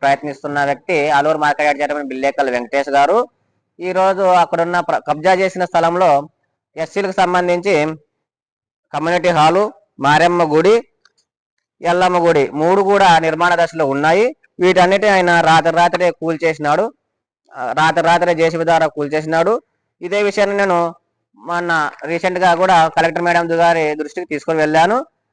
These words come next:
కలెక్టర్ మేడం ఆదేశాల మేరకు ఆ పనులన్నీ మొత్తం నిలబడిపోయినాయి.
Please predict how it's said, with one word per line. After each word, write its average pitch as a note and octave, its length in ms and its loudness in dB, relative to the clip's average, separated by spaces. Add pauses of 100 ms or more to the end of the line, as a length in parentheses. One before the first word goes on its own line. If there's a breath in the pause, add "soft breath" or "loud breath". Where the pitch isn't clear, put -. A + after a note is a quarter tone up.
(220)
కలెక్టర్ G3 320 -4
మేడం G#3 280 0
ఆదేశాల F#3+ 400 0
మేరకు F#3+ 600 2 (500)
ఆ E3 100 -2
పనులన్నీ F#3+ 440 -2
మొత్తం F3 300 -2
నిలబడిపోయినాయి. E3 840 0